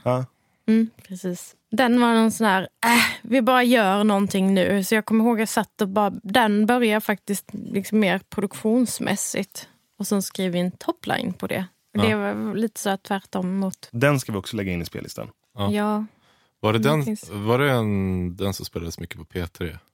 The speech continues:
Speaker 2: Jag tror att det var Mercy Mercy.
Speaker 3: Just det, det var
Speaker 2: Den
Speaker 3: den.
Speaker 2: gick,
Speaker 3: Mm.
Speaker 2: tror jag gick bäst på P tre. Men We Are Young har gått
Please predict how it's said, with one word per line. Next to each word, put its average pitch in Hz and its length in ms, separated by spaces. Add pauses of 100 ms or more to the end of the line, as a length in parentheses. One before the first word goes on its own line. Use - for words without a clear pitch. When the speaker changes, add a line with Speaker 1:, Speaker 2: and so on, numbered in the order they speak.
(240)
Speaker 2:
Jag 269 220
tror 294 140
att 262 80
det 294 80
var 285 120
Mercy 240 360
Mercy. 233 680
Speaker 3:
Just 120 140
det, 240 140
det 220 100
var 233 60
Speaker 2:
Den 226 220
Speaker 3:
den. 233 160
Speaker 2:
gick, 220 300
Speaker 3:
Mm. 202 180
Speaker 2:
tror 226 180
jag 208 60
gick - 180
bäst - 280 (120)
på 208 60
P - 180 (140)
tre. 202 160
Men 226 340
We 233 120
Are 226 80
Young 208 280
har 202 100
gått 196 320